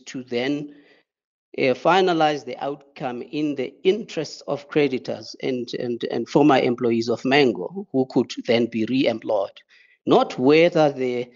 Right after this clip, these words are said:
the bidder is guaranteed to make Mango a successful air-, airline,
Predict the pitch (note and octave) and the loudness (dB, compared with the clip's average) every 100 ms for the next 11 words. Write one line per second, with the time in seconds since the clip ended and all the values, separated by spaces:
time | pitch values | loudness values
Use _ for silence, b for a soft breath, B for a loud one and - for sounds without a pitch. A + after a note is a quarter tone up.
0 | b b b b b _ A#2 B2 B2 - | b b b b b _ -6 -4 -4 -4
1 | C3 D#3+ E3 D#3 B2 - - - C3+ C3 | -4 -2 0 2 2 2 -6 -4 -2 0
2 | B2+ B2 - D#3 A#2+ - - B2 B2+ D3 | -2 -6 -10 -8 -10 -10 -10 -6 0 0
3 | C#3+ A#2+ C3 C3+ A#2 A#2 A#2 C3 A#2 D3 | 0 -4 -4 -4 -4 -6 -8 -8 -6 -4
4 | C3+ A#2+ G#2+ B2+ B2+ - D3 C3 F#2+ - | -4 -6 -8 -8 -10 -4 -2 -2 -6 -16